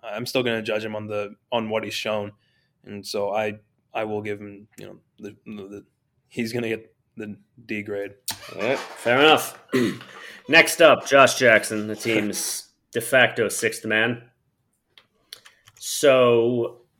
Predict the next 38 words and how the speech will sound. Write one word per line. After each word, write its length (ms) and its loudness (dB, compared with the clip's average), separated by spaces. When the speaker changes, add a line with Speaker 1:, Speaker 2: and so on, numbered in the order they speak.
Speaker 2:
Jackson 540 6
came 400 2
to 340 -4
Detroit 600 2
as 500 0
a 200 -4
project 580 0
player, 460 2
his 140 -12
number 420 2
four 440 0
overall 380 0
pick 320 -4
in 180 -12
twenty 280 -8
sixteen, 640 -6
player 200 4
with 140 0
a 40 0
lot 180 4
of 100 -2
talents 520 -2
who 180 -10
really 380 0
suffered 500 -2
from 240 -10
on 300 -6
and 120 -6
off 320 -4
court 240 -6
behavioral 580 -4
issues. 520 -6
Ultimately, 680 -6
it 140 -10
was 160 -14
largely 460 -4
the 80 -8
latter, 400 -2